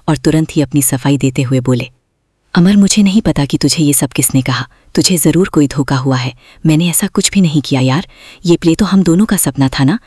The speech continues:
फिर मैं ऐसा कैसे कर सकता हूँ? ज़रूर किसी और ना हमारे प्ले की स्क्रिप्ट चोरी की होगी। मैंने तुझे धोखा नहीं दिया यार, मेरा विश्वास कर, मैंने नहीं किया कुछ भी।" सुभाष जी की बात सुनकर अमरजीत जी का चेहरा गुस्से से तमतमा उठा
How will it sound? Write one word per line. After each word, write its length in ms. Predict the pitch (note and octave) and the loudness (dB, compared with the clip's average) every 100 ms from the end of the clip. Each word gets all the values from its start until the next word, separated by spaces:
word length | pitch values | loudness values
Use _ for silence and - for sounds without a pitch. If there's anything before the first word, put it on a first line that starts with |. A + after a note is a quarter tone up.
| _ - - | _ -12 -4
फिर 100 | D3+ | 0
मैं 160 | E3 | 0
ऐसा 180 | E3 F#3+ | 0 -4
कैसे 300 | - D3 A#3 | -2 -2 0
कर 140 | G3 | -2
सकता 280 | D#3+ C3 - | -4 -4 -4
हूँ? 160 | A#2+ B2+ _ _ - - | -4 -6 _ _ -20 -8
ज़रूर 320 | - F3+ G#3 B3+ | 0 2 2 2
किसी 280 | G#3 - | 0 0
और 140 | E3 F3+ | 0 2
ना 100 | F#3 | 0
हमारे 340 | D#3+ D3+ C#3+ | 2 2 0
प्ले 180 | C#3+ D3 | 0 -2
की 140 | C3+ | 0
स्क्रिप्ट 300 | C#3+ - D3+ | -4 -2 -4
चोरी 220 | - C#3+ D3 | 0 0 0
की 160 | - | -2
होगी। 300 | C3 B2+ - - _ _ D#3 | -2 -2 -4 -12 _ _ 0
मैंने 180 | C#3+ | 2
तुझे 240 | D3 C#3+ D#3 | 2 2 0
धोखा 280 | - B2 C3+ | -2 -2 0
नहीं 220 | C3 D#3+ | 0 0
दिया 160 | C3+ | 0
यार, 240 | C3 C3 F3+ - - | 0 0 -4 -10 -2
मेरा 160 | F3 F3 | 0 0
विश्वास 460 | D#3 C#3+ C#3 D#3 - | 0 -2 -2 -4 -4
कर, 180 | C3 - _ - | -6 -8 _ -2
मैंने 180 | F3 G#3 | 2 4
नहीं 240 | F#3 F3+ | 2 2
किया 200 | A3+ D3+ | 0 0
कुछ 200 | C3 C#3 - | -2 -4 -4
भी।" 140 | A#2+ _ _ _ _ _ - | -8 _ _ _ _ _ -6
सुभाष 400 | - E3 D3+ D3 | -2 -2 -2 -2
जी 120 | C#3+ | -2
की 140 | C3+ C#3 | -2 -2
बात 200 | C#3 - | -4 -2
सुनकर 340 | C3+ C3 C#3 | -2 0 0
अमरजीत 400 | C3 C3+ C3+ C3 | 2 2 0 -2
जी 100 | C#3 | -4
का 100 | C#3 | -4
चेहरा 300 | - C3+ C#3 | -4 -4 -4
गुस्से 320 | B2 D3 - | -4 -4 -2
से 140 | C3+ C3 | -2 -2
तमतमा 420 | B2+ B2 B2 A#2+ | -4 -2 0 -2
उठा 280 | A#2 - | -4 -8